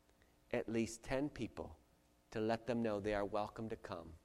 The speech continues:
to not only receive a meal, but they're going to hear a message from the Lord that God loves them. This is an easier setting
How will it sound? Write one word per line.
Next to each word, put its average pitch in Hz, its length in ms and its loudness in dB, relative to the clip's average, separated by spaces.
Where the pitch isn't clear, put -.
to 113 160 0
not 117 260 0
only 147 240 2
receive 131 440 -2
a 120 40 0
meal, 98 460 -2
but - 160 -4
they're 120 160 2
going 127 340 0
to 127 60 0
hear 120 240 0
a 110 80 0
message 107 600 -2
from 101 260 -6
the 98 80 -4
Lord 90 460 -4
that 101 240 -4
God 98 260 0
loves 90 360 -4
them. - 180 -10
This 202 200 4
is 175 160 6
an 139 160 8
easier 135 480 6
setting 101 460 2